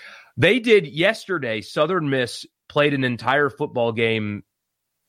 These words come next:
in Wildcat. They've been so, so, so, um,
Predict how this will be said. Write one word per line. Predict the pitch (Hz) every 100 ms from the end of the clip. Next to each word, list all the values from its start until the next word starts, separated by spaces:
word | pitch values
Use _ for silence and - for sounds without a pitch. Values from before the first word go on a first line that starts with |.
| _
in | 135 117
Wildcat. | 110 95 92 82 76 _ _ _ _ _ _ _ _ _ _ _ _ -
They've | 170 196 120
been | 135 110
so, | - - - 170 160 131 107
so, | 98 - 156 135 110
so, | 98 - 139 117 98 85 107 _ _ _ _ _ _ _ -
um, | 117 107 - 73